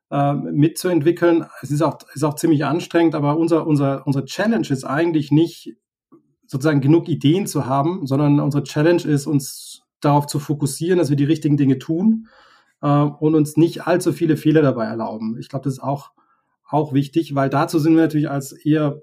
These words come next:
sozusagen kleiner Mittelständler, jetzt auch nicht mit, äh, mit, mit einem absurden Kapitalpolster, da-, dazu haben wir auch nicht so viele Spielräume.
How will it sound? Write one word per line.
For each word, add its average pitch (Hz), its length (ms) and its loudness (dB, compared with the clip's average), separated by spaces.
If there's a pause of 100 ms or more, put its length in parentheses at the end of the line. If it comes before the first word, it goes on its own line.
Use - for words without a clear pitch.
sozusagen 139 400 -4
kleiner 151 440 2
Mittelständler, 160 800 2
jetzt 135 160 -4
auch 131 180 -6
nicht 147 220 2
mit, 139 300 0 (520)
äh, 143 380 0 (240)
mit, 143 340 -2
mit 131 200 -2
einem 135 160 4
absurden 139 720 0
Kapitalpolster, 143 1200 0
da-, 139 100 -12
dazu 135 300 -2
haben 147 80 4
wir 156 100 4
auch - 20 0
nicht 151 160 0
so 139 80 -6
viele 147 240 4
Spielräume. 127 800 -2